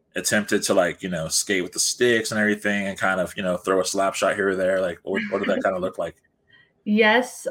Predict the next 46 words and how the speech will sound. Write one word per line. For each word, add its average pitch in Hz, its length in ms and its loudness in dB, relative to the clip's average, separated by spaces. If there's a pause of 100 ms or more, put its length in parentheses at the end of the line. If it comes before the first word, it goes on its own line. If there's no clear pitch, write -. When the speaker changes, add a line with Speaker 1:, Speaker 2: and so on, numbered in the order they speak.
Speaker 2:
I 208 340 0
did 208 380 4
when 277 100 4
I 254 80 4
was 208 140 0
really 202 380 4
little. 214 680 4
I 208 80 -2
have 196 280 0 (140)
pictures, 202 520 -2
like, 196 240 -6
all 190 240 -4
in 196 140 -4
the 196 320 -4
whole 214 180 2
gear 180 400 0
and 185 100 -2
everything. 202 800 0
Um, 180 480 -2 (560)
but 214 80 2
as 214 180 6
I 233 80 6
grew 220 220 6
up, 220 340 2
I 214 120 6
would 214 160 2
go 190 200 4
to 339 220 0
the 359 100 0
rink 381 380 -2 (140)
and 233 100 0
I'd 202 160 2
be 240 140 6
around 247 420 4
the 247 120 4
environment, 220 580 2
but 208 120 0
I 180 140 4
would 185 460 -4
probably, 208 340 -4
I 208 80 0
would 240 80 2
just 202 220 -8
skate 175 420 -4 (100)
around. 170 500 0
I, 175 160 2